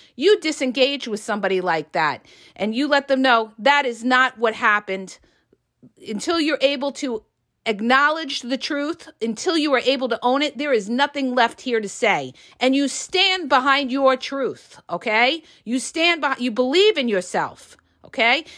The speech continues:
The more knowledge that you get, the more self-confidence you will have. Period. Dot. End of story. That's why I'm telling you education is the key.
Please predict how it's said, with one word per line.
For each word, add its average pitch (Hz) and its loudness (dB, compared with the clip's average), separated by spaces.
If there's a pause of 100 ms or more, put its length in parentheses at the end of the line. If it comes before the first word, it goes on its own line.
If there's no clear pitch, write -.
(120)
The 247 2
more 339 2
knowledge 349 2
that 285 2
you 262 -2
get, 294 0 (560)
the 233 6
more 320 0
self-confidence 285 0
you 254 -2
will 247 2
have. 247 0 (380)
Period. 269 0
Dot. 330 2 (220)
End 320 0
of 294 2
story. 269 -2 (320)
That's 294 0
why 285 -2
I'm 277 -4
telling 277 -6
you 254 -6
education 240 -4
is 208 -8
the 226 -12
key. 220 -8